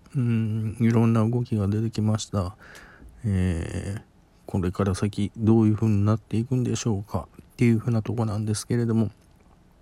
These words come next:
うん、私の方はですね、ちょっと、えー、最近体調が優れなくてですね、ラジオトークも聞けてないんですよね。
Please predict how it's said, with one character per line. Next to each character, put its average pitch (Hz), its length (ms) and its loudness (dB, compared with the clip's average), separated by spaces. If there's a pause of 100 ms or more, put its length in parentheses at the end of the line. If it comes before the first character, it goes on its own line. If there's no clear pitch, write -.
(100)
う 98 40 6
ん、 87 600 4 (100)
私 107 340 2
の 123 120 4
方 117 180 2
は 92 100 4
で 80 120 0
す - 100 -12
ね、 92 160 0 (680)
ち - 80 -6
ょ 143 160 2
っ 151 60 -2 (220)
と、 135 300 0 (100)
え 113 40 2
ー、 98 460 2
最 104 180 2
近 107 200 0
体 113 240 -2
調 120 260 0
が 110 80 2 (160)
優 117 160 2
れ 117 140 4
な 110 120 4
く - 140 -12
て - 140 -4
で 98 120 -4
す - 140 -8
ね、 92 240 -2 (1300)
ラ 131 160 4
ジ 135 80 4
オ 139 80 6
ト 135 220 4
ー 104 40 -2
ク - 300 0
も 117 400 4 (380)
聞 - 160 -8
け 139 120 8
て 143 140 2
な 127 140 4
い - 20 -4
ん 101 60 -8
で 90 120 -4
す - 120 -8
よ 95 40 2
ね。 90 200 0